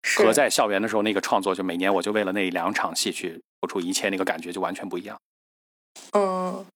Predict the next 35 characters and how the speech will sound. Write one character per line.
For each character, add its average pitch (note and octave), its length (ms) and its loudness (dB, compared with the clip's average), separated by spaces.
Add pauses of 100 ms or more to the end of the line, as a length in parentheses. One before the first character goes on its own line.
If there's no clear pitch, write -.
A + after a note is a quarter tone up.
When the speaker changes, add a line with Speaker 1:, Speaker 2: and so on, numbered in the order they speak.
(240)
Speaker 1:
哎， E4+ 80 4
它 - 140 0
会 A4 200 2
有 F#3+ 120 6
一 F4 120 0
个 A3+ 320 4
所 D3 220 2
谓 G#3+ 120 6
的 B3 80 4
淡 B3 300 2
旺 G#3+ 240 4
季， G3+ 200 4
或 F#3+ 200 4
者 - 180 0
是 D#3 400 0
有 D#3 140 4
一 C3+ 80 4
个 G#3+ 100 4
相 A3+ 260 4
对 A#3 160 6
自 G3+ 200 4
己 D3+ 100 -4
比 - 80 -8
较 D3 140 4
自 A3+ 180 6
由 D3+ 100 2
的 C#3+ 80 4
时 - 220 2
间 E3 220 2
吗？ F3+ 260 -2 (600)
Speaker 2:
会 F3 100 6
有 G#2+ 100 6
啊。 E2 140 -2 (680)
Speaker 1:
嗯。 F3 320 0 (260)
Speaker 2:
嗯， G#2 160 -4